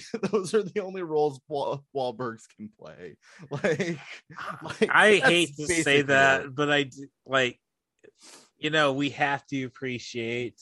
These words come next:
Speaker 2: uh, I would say, um, Boogie Nights, 'cause that was definitely at least not a Bostonian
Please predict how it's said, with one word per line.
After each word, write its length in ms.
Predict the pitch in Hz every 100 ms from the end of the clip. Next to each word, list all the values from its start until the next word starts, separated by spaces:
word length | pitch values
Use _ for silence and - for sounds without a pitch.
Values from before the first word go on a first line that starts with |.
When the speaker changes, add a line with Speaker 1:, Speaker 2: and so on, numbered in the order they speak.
| _
Speaker 2:
uh, 260 | 120 117 110 -
I 140 | 120
would 220 | 117 117 113
say, 600 | - 127 117 110 110 110
um, 640 | 107 104 104 107 110 113 _ _ _ _ _ _ _ _ -
Boogie 480 | 135 143 135 123 127
Nights, 680 | 127 123 131 - - - -
'cause 400 | 113 101 101 - _ _ _ _ _ _ _ _ _ _ _ _ 117
that 300 | 117 120 123
was 380 | 120 117 113 113 -
definitely 960 | 127 131 165 160 156 147 147 143 139
at 80 | 131
least 600 | 131 120 139 131 - -
not 360 | 120 123 123 127
a 80 | 120
Bostonian 1500 | - 123 113 - - - 117 117 131 135 147 156 160 156